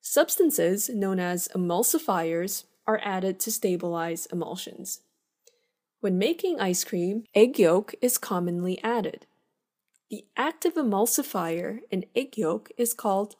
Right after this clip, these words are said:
lecithin. Too little lecithin will cause the ice cream to separate, and too much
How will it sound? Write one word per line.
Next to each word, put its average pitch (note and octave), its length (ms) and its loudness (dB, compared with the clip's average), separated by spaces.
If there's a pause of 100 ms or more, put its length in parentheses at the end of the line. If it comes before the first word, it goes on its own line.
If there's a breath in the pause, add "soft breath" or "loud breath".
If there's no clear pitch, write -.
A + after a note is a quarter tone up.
(140)
lecithin. - 580 -4 (1000 soft breath)
Too F#4 260 2
little D4+ 260 2
lecithin G3+ 680 -4 (120)
will G3 140 -4
cause F#3 320 -4
the - 160 -4
ice F3 220 -2
cream F#3 380 -8
to A3 100 -8
separate, F#3 600 -2 (440 loud breath)
and F#3+ 180 -4
too D#4+ 220 -4
much A3+ 360 -4